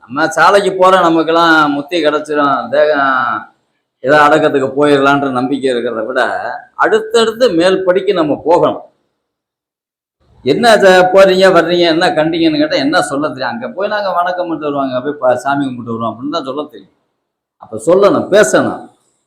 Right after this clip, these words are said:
ஒரு நிலைப்பாடு இன்னொரு நிலைப்பாட்டுக்கு கொண்டு போறதே நம்ம பாடம் படிப்பு தான்.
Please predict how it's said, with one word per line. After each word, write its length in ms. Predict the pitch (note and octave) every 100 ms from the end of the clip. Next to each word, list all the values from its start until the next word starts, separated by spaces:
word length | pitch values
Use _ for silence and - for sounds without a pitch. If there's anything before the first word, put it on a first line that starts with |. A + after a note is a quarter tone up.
| _ _ _ _
ஒரு 340 | - D3+ D#3
நிலைப்பாடு 640 | D3 E3+ B3 - G#3+ F#3+ G#3
இன்னொரு 400 | G3 E3+ G3 F3+
நிலைப்பாட்டுக்கு 680 | F3 A3+ - G#3+ G3 F3+ F3
கொண்டு 420 | D#3+ G3+ G#3 F3+
போறதே 600 | E3 D#3+ E3 C3 D3 E3+
நம்ம 300 | C#3+ C3+ -
பாடம் 380 | C3 D#3 E3+ D#3
படிப்பு 300 | C3+ A#2+ A#2+
தான். 340 | A2+ - -